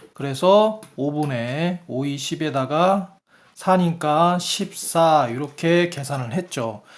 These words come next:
자, 이거를 한번 응용을 한번 해볼게요. 자, 오에서 삼분의 이를 이렇게 뺄 때도 역시 이거를 사용할 수가 있어요. 자, 오하고 삼을 이렇게 곱하고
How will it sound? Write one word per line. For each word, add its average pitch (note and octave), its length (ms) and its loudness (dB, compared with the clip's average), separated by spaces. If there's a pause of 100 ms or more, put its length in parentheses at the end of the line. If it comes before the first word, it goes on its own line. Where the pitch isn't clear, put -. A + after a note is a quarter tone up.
(260)
자, C#3+ 160 -4
이거를 E3+ 360 4
한번 D#3 300 0
응용을 C#3+ 340 -4
한번 A#2+ 240 -8
해볼게요. E3 380 -12 (560)
자, D3 160 -2
오에서 D3+ 880 2 (420)
삼분의 G#3 800 2
이를 C#3 200 -4
이렇게 C3 440 -6 (160)
뺄 G#3 240 -2
때도 C#3 480 -2
역시 C3 540 -6 (360)
이거를 D#3+ 600 2
사용할 B3 360 4
수가 C3+ 220 -2
있어요. G2 340 -10 (440)
자, C#3+ 420 0 (560)
오하고 F3 880 6 (480)
삼을 G#3 420 2
이렇게 E3 260 0
곱하고 C#3+ 800 -4